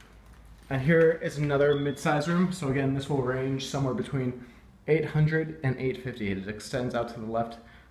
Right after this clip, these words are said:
closet space right there, and it's just long. It goes out this way, so you can fit everything you need. Uh, this right here, this is being taken care of for after nine one.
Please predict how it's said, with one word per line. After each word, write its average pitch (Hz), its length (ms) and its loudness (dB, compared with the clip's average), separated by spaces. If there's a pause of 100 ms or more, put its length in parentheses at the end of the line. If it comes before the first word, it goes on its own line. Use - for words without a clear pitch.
closet 120 340 -2
space - 300 -6
right 117 120 -2
there, 120 180 2
and 117 80 0
it's 113 80 -6
just 107 180 -8
long. 107 520 -2 (680)
It - 120 -12
goes 120 180 -2
out 104 160 -4
this - 180 -8
way, 90 140 -6
so 113 160 -8
you 110 40 -10
can - 140 -18
fit 113 120 -2
everything 110 360 -4
you 107 80 -2
need. 104 240 -2 (2000)
Uh, 147 460 6
this 214 400 2 (320)
right 151 220 4
here, 190 420 4 (720)
this 151 220 2
is 160 120 4
being 147 560 2
taken 139 300 0
care 135 180 2
of 127 160 2 (360)
for - 280 -4
after 175 640 2 (100)
nine 175 360 2
one. 190 320 0